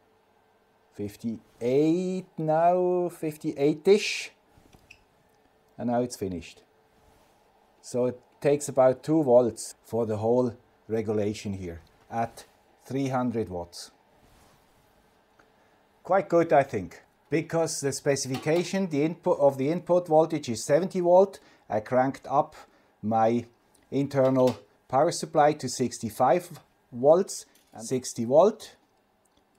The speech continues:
five ampere. It's not six ampere, it's only five ampere and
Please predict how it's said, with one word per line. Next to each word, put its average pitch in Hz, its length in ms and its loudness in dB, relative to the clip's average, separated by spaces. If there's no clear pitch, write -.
five 113 380 -2
ampere. 156 600 -2
It's - 200 -12
not 120 200 -2
six - 340 -6
ampere, 180 500 0
it's - 160 -12
only 113 280 -2
five 104 380 -2
ampere 92 440 -8
and 127 340 -6